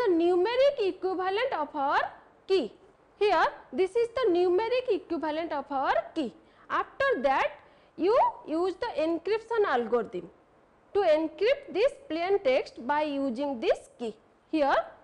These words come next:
this is the encryption of our plain text alphabet. Here, the first alphabet of our plain text is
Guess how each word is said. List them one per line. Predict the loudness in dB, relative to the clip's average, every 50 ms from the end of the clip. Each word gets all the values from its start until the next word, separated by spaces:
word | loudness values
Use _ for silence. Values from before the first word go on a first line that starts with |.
| -10 -6
this | -4 -4 -2
is | 0 -2 -2 -2 -2
the | -2 -2 -2 -4 -6 -8 -4 0
encryption | 2 2 2 2 2 0 0 -2 -2 -4 -2 -2 0
of | 0 -2 -2 -2 -6 -8
our | -4 -2 0 0 0 -2 -2 -4
plain | -2 0 0 0 0 0
text | 0 -2 -2 -2 -4 -6
alphabet. | -6 -6 -6 -8 -10 -10 -8 -10 -10 -14 -14 _ _ _ _ _ _
Here, | -2 -2 0
the | 0 -2 -4 -6 -6
first | -12 -6 -2 -2 -2 -2 -2 -4 -4
alphabet | -4 -4 -4 -6 -4 -4 -2 -2 -2 -4 -2 -2
of | -4 -2 -2
our | -2 -4 -4 -4
plain | -4 -4 -2 -2 -2 -4
text | -6 -8 -10 -8 -6 -6
is | -4 -4